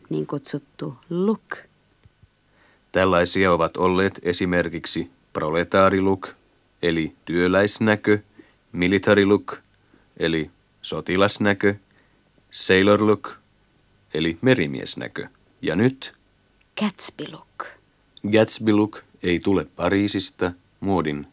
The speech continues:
Speaker 2: kehto on jäämässä isoisempien jalkoihin. Gatsby look tulee Hollywoodista, jossa se keksittiin yhtä aikaa, kun syntyi idea elokuvasta The Great Gatsby, Suomessa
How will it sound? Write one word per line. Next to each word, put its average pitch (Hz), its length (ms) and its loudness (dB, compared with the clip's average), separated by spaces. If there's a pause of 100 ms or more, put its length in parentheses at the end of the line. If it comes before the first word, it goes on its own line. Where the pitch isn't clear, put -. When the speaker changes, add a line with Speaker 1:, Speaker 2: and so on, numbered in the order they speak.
Speaker 2:
kehto 98 380 0
on 101 80 2
jäämässä 104 440 2
isoisempien 95 680 0
jalkoihin. 107 580 -6 (640)
Gatsby 85 400 -2
look 82 260 -4 (220)
tulee 65 400 -6 (140)
Hollywoodista, 101 760 0 (440)
jossa 87 200 -2
se 71 120 -12
keksittiin 98 720 0
yhtä - 340 -4
aikaa, 101 540 0 (160)
kun 95 200 -2
syntyi 92 460 0
idea 92 280 0
elokuvasta 92 760 -2 (260)
The 95 100 0
Great 101 300 2 (140)
Gatsby, - 440 -4 (720)
Suomessa 90 600 -2